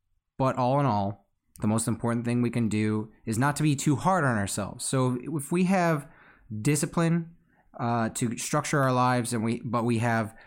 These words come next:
uh, some actual free time, the best thing we can do for ourselves is not to get down on ourselves because we're anxious,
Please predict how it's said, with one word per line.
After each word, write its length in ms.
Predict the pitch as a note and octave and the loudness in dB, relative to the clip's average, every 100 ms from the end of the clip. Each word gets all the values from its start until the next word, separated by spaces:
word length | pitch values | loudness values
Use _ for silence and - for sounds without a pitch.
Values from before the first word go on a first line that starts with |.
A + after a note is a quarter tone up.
| - - | -16 -6
uh, 200 | G#2 G#2 | -2 -2
some 280 | - A#2 A2+ | 0 0 0
actual 360 | B2+ - C3+ A2+ | -2 -2 -2 -2
free 260 | - B2+ | 0 0
time, 480 | B2 A2 G2 G#2 A#2 _ _ _ - | 0 -2 -2 -4 -6 _ _ _ -8
the 80 | G2 | -6
best 340 | - D#3 - | -2 -2 0
thing 320 | E3+ D3+ C3 | 0 0 0
we 100 | C#3 | 0
can 160 | C3 B2+ | 0 2
do 140 | B2 | 2
for 140 | B2 A2+ | 0 -2
ourselves 320 | A2 A2 G#2 | 0 -2 -2
is 80 | A2+ | 0
not 280 | C3 C#3 | 0 0
to 60 | D#3 | -2
get 180 | C3+ G2 | -2 0
down 280 | B2+ B2+ C#3 | 0 2 2
on 80 | |
ourselves 400 | C#3+ C3+ C3 B2+ B2 | 0 0 0 0 -2
because 460 | A#2 - D3+ C3 | -6 -2 0 0
we're 120 | B2+ | 0
anxious, 560 | A#2+ A2+ A2 F#2+ A2+ | 0 -2 -2 -6 -8